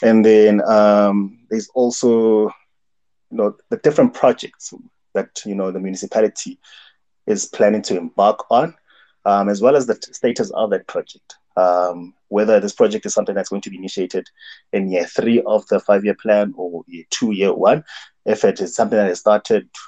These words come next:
what is the status of that particular project? Um, also, the budget allocated to this, right? So whenever you see a project, um, initiated by your local municipality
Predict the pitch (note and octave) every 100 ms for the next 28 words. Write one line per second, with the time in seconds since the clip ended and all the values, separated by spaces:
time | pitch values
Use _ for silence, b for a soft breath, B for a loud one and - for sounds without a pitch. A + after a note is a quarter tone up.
0 | - G2 G2+ G2 - G#2 G2 G#2 - F#2
1 | F#2+ - - - G#2 - F2+ - D#2 _
2 | B B B B - - F#2 - C3 C#3+
3 | A2+ - B2 A#2+ A2 - G#2+ G#2 G2+ -
4 | - - G2 - - F2+ F2+ - F#2+ F#2+
5 | G2 C#3 D3 B2 A2 - G#2+ G2 - G2
6 | F#2+ F2 - - F#2+ F#2 F2+ F#2+ F#2+ F#2+
7 | F#2 E2 E2 E2+ E2 - - F2 - -
8 | G2+ F#2+ -